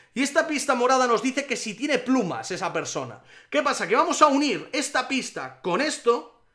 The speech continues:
¿veis? En la zona de color morado, y miramos si encajan todos los colores.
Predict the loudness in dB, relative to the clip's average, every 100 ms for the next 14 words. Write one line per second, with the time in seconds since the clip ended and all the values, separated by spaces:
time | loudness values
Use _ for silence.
0 | _ _ _ _ _ _ _ -2 0 2
1 | 2 4 2 2 2 4 4 4 4 2
2 | 0 0 2 2 2 0 0 -2 -2 0
3 | 0 0 0 0 2 2 0 0 2 0
4 | -2 -14